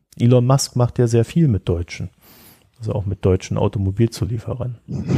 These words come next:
Speaker 1: Das wird immer so ein bisschen verschwiegen in der Diskussion. Aber gut, jetzt, äh, verlaufen wir uns vielleicht ein bisschen zu sehr. Ähm, wir haben noch ein weiteres Thema, was so ein bisschen daran anschließt, äh, an diesen amerikanischen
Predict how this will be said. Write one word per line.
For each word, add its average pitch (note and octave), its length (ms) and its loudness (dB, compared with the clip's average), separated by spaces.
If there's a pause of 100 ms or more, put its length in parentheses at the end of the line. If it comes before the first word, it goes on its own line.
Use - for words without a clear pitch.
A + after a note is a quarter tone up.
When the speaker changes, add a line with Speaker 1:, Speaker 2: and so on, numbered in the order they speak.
(240)
Speaker 1:
Das C#3+ 120 0
wird A2 120 2
immer G#2 180 4
so G2 100 4
ein G2 80 0
bisschen A2+ 380 4
verschwiegen A2+ 680 0
in F2+ 160 -2
der F2 120 -2
Diskussion. F#2 640 -10 (460)
Aber A2 200 6
gut, A2+ 200 2
jetzt, - 340 -4
äh, F#2+ 200 -2
verlaufen G2+ 500 2
wir G2+ 40 4
uns F#2 140 0
vielleicht F#2+ 420 -4
ein F#2+ 80 -10
bisschen F#2 440 -8
zu G2 260 -6
sehr. F#2 400 2 (800)
Ähm, B2+ 800 2 (1040)
wir A#2 160 4
haben E3 260 2
noch D3 260 2
ein C#3+ 80 2
weiteres B2 460 2
Thema, F3 300 0
was C#3+ 120 0
so C#3+ 80 -2
ein C3+ 120 -6 (140)
bisschen G#3+ 400 -2
daran C3+ 300 4
anschließt, A2 1000 0
äh, - 40 -2
an G#2+ 400 4
diesen G#2 320 0
amerikanischen G2 1080 0